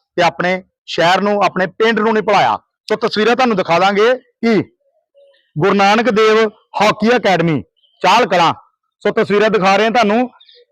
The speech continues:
ਐਨ ਆਰ ਆਈ ਵੀਰਾਂ ਵੱਲੋਂ ਜਿਹੜੀ ਇਹ ਚਲਾਈ ਜਾ ਰਹੀ ਹੈ ਫ੍ਰੀ ਹਾਕੀ ਅਤੇ ਗੇਂਦ, ਸ਼ੂਜ਼, ਵਰਦੀ, ਹਰ ਇੱਕ ਚੀਜ਼ ਜਿਹੜੀ ਹੈ ਉਹ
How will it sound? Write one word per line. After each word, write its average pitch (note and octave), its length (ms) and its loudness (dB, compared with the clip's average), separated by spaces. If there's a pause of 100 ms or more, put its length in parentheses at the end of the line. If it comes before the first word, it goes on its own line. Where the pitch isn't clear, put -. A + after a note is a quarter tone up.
ਐਨ B3 100 2
ਆਰ C#4 100 2
ਆਈ C4 140 2
ਵੀਰਾਂ G#3 260 2
ਵੱਲੋਂ G#3 200 2
ਜਿਹੜੀ G3 160 0
ਇਹ G#3 100 2
ਚਲਾਈ F3+ 300 0
ਜਾ F#3 160 2
ਰਹੀ F#3 160 0
ਹੈ A3 140 2 (420)
ਫ੍ਰੀ B3 360 0 (320)
ਹਾਕੀ A3+ 500 0
ਅਤੇ F3+ 400 -4
ਗੇਂਦ, G3 400 0 (680)
ਸ਼ੂਜ਼, A3 420 0 (460)
ਵਰਦੀ, G3 500 0 (420)
ਹਰ A#3+ 160 2
ਇੱਕ B3 200 -2
ਚੀਜ਼ F#3+ 300 -2
ਜਿਹੜੀ F#3+ 220 0
ਹੈ G#3 120 2 (440)
ਉਹ G3 320 0